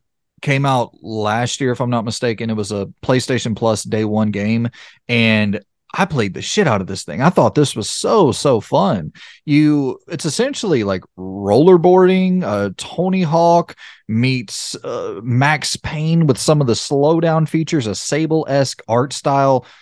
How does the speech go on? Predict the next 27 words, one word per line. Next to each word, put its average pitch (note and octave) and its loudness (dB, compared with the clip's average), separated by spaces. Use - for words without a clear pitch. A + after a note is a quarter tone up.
It, D#3+ 0
it, D3 -2
it C#3 -4
just A#2 -12
totally, E3+ -2
totally A2+ -2
clicked A2 -6
for A2+ -4
me. G#2 0
And G#2 0
I, D3 0
I, - -10
it's G3+ 2
tough A3 2
because D3 2
it D3 2
was A#2+ -6
published E3+ 2
by A#2 2
Private A#2 2
Division, D#3+ 0
I E3 2
believe. E3 2
So - -4
it's D3 -2
like, B2+ 0
what D#3+ -4